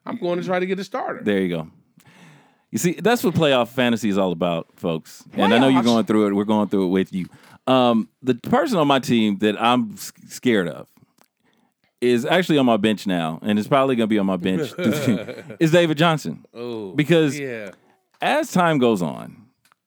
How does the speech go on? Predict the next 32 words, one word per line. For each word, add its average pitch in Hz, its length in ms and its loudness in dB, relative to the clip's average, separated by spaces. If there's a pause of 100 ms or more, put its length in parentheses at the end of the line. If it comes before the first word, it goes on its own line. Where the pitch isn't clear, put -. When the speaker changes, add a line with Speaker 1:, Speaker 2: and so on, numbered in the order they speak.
(240)
Speaker 2:
most 254 340 -2
people 175 240 4
with 120 100 2
common 123 340 0
sense - 640 -2
see 214 280 0
that 147 160 -2
this 139 180 0
man 123 280 4
is 107 100 0
obviously 120 500 2
better 98 260 2
than 90 140 -2
Kenyon 90 300 0
Drake. 80 440 -10
Speaker 1:
Right. 123 320 -4
Speaker 2:
You, 135 180 -4
you 170 60 -4
see, 160 420 -2 (420)
if 170 140 0
you 208 80 2
look 302 180 0
at 349 120 2
his 165 340 0
early, 151 540 0 (100)
you 135 160 -2
know, 110 120 0
scores 151 500 2
in 113 100 -2
fantasy, 127 380 0
whatever, 107 300 0
he's, 117 140 -2